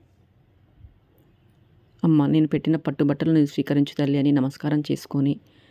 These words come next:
నా భక్తానుసారం, శక్తానుసారం నేనైతే పూజ చేస్తున్నాను. నీకు బట్టలు, చీర, సార సమర్పించాను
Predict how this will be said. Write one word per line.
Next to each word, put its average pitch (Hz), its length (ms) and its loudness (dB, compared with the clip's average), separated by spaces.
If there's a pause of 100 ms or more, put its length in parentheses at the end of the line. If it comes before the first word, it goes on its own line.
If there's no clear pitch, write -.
(680)
నా 160 120 4
భక్తానుసారం, 143 760 -2 (580)
శక్తానుసారం 147 760 0 (100)
నేనైతే 151 320 0
పూజ 147 360 -2
చేస్తున్నాను. 143 500 -2 (100)
నీకు 147 200 -2
బట్టలు, 139 420 -2 (180)
చీర, 151 280 4
సార 143 280 -2
సమర్పించాను 135 800 -2